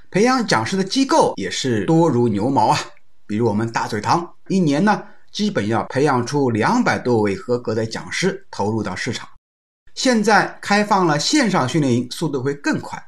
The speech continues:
所以本地化一定是个必然的趋势。当然了，这样的情况也仅限于几个经济比较发达的区域，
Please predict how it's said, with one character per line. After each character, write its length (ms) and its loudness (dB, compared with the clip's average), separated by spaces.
所 180 2
以 160 0
本 240 0
地 140 4
化 360 0
一 140 -4
定 240 -2
是 140 -4
个 140 -8
必 160 -2
然 120 0
的 80 -4
趋 180 -6
势。 280 -4
当 140 6
然 80 6
了， 220 2
这 120 0
样 80 4
的 80 2
情 160 0
况 300 2
也 100 -2
仅 280 0
限 280 0
于 440 2
几 220 -6
个 540 0
经 340 2
济 200 -2
比 120 -8
较 120 -8
发 240 4
达 200 -2
的 60 -6
区 200 -8
域， 180 -6